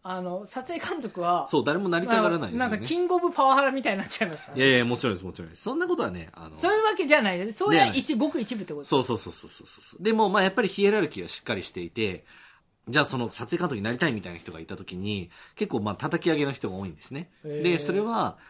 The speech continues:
Speaker 2: あの、まあ、日本だと監督になりたい時に助監督から入ってっていう
Speaker 1: はいはい。
Speaker 2: 流れがあるのと一緒で、まあ、最初はセカンドアシスタントカメラっていうところから入るんですね。
Speaker 1: またなんか、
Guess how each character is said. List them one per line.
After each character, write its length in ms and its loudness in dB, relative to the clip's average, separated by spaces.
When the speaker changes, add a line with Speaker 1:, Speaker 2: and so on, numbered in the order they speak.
Speaker 2:
あ 200 -2
の、 500 -4
ま 120 0
あ、 20 0
日 80 2
本 180 2
だ 80 2
と 80 -8
監 180 0
督 160 -4
に 60 0
な 100 -2
り 60 0
た 80 0
い 60 -2
時 100 -8
に 100 -8
助 140 -10
監 140 -2
督 120 -12
か 120 -10
ら 60 -6
入 120 -4
っ 60 -10
て 40 -20
っ 60 -20
て 80 -14
い 60 -14
う 100 -20
Speaker 1:
は 220 4
い 80 -4
は 160 -6
い。 160 -10
Speaker 2:
流 160 -2
れ 80 -2
が 80 -2
あ 60 0
る 60 0
の 100 -4
と 100 -8
一 80 -6
緒 160 -6
で、 320 0
ま 60 -2
あ、 40 0
最 180 2
初 80 -4
は 80 2
セ 160 0
カ 160 -2
ン 140 -2
ド 220 2
ア 60 0
シ 160 -2
ス 80 0
タ 140 0
ン 60 -2
ト 100 -12
カ 120 -2
メ 120 0
ラ 60 -2
っ 60 -10
て 120 -12
い 20 -8
う 40 -12
と 60 -12
こ 100 -6
ろ 40 -6
か 80 -10
ら 80 -6
入 240 -6
る 120 -20
ん 40 -18
で 60 -14
す 100 -14
ね。 160 -14
Speaker 1:
ま 60 -20
た 160 -20
な 260 -18
ん 100 -18
か、 120 -20